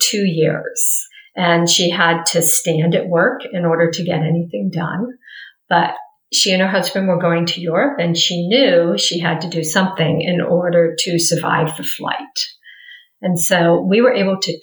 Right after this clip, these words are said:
tweak just some of her regular daily movements and then added some strengthening exercises to what she was doing. And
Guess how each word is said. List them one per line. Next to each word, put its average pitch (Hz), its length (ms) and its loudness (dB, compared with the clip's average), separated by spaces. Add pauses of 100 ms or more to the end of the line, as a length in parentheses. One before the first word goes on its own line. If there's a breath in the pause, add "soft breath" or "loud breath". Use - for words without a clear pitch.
tweak - 380 -2
just 170 200 -2
some 185 140 0
of 202 120 -2
her 196 140 0
regular 180 640 2
daily 180 360 2
movements 226 760 0 (240 soft breath)
and 185 160 2
then 170 220 2
added 170 300 0
some 165 200 0
strengthening 170 880 0
exercises 165 920 -6
to 165 100 -8
what 156 160 -2
she 185 160 0
was 170 160 -4
doing. 196 480 -2 (560 loud breath)
And 175 800 2